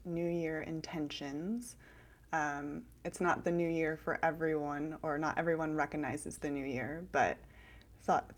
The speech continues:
we <laughs> recognize the new year, so you might as, you might too.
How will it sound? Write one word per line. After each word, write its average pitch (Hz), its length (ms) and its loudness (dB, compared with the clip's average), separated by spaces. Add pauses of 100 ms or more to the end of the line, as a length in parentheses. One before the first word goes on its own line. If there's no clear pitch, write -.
(180)
we 190 380 8
<laughs> - 20 0
recognize 170 680 6 (100)
the 196 120 6
new 190 200 10
year, 170 480 4 (200)
so - 340 0
you 185 100 4
might 165 320 2
as, 175 260 0
you 190 120 4
might 165 260 2
too. 190 300 4